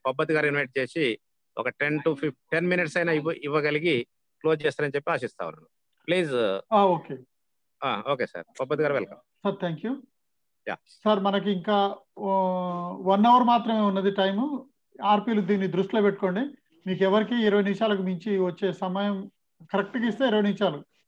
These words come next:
Speaker 2: ఇంకా తక్కువలోనే కంప్లీట్ చేసుకోవాలని. కొన్ని శానిటేషన్కి సంబంధించినటువంటిది వంద పీపీటీలు ఉంటాయి సార్, వంద ఉన్నాయి స్లైడ్స్, కొంచెం తక్కువ చేసుకొని చెప్పాలి. ఇప్పుడు దాని మీద, ఆ, ఎస్-, ఆ, శానిటేషన్ మీద దారా వీరస్వామి గారు ఎస్జిటి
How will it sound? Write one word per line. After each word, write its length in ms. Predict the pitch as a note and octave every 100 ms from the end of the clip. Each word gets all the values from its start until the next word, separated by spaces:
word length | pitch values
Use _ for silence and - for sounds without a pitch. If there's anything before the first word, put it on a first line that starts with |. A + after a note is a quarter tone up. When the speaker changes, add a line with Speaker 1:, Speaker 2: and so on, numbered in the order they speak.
| _ F#3
Speaker 2:
ఇంకా 160 | F3+
తక్కువలోనే 500 | F#3+ G3 A3+ A3+ A3+
కంప్లీట్ 380 | G#3+ G3 G#3 F3+
చేసుకోవాలని. 580 | G3 G3 G3 F#3 A3+ C#4+ _ _ _ _ _
కొన్ని 240 | G#3 G3
శానిటేషన్కి 640 | F#3+ G3+ A3+ C4 C4+ B3 A3+
సంబంధించినటువంటిది 840 | A#3 A#3 A#3 A3+ A3 A3+ G#3 A3
వంద 240 | G#3 F#3+ G3+
పీపీటీలు 520 | G#3 A3+ G#3+ G#3 G3
ఉంటాయి 240 | F3 F3
సార్, 180 | F3 G#3
వంద 260 | F#3+ F3+ G3
ఉన్నాయి 460 | G#3 G#3+ F3+ E3+
స్లైడ్స్, 420 | E3 G3 F#3+ F#3+ A3+ D#4 _ _ -
కొంచెం 260 | G3+ G3+ G3
తక్కువ 220 | G3+ A#3+
చేసుకొని 280 | A#3 - G#3+
చెప్పాలి. 360 | G3 G3 G3 C#4 - _ _ -
ఇప్పుడు 340 | G3+ A3 G#3
దాని 200 | F#3 G3+
మీద, 180 | A3+ A3+ G#3 G#3 B3+ _ _ _ _ _ _ F3+
ఆ, 160 | F3+
ఎస్-, 380 | F3+ F3+ - C4 -
ఆ, 320 | F#3 E3 D#3+ D#3
శానిటేషన్ 500 | A3 A3+ C4+ C4 A#3+
మీద 160 | G#3+ A3 G3+ F#3+ - _ _ _ _ - - -
దారా 240 | F#3+ A3 A#3
వీరస్వామి 580 | G3+ A3+ G#3+ A3+ G#3
గారు 260 | G#3 G3+ C#4 - - _ _ _ _ -
ఎస్జిటి 480 | F3 D#3+ A3 B3+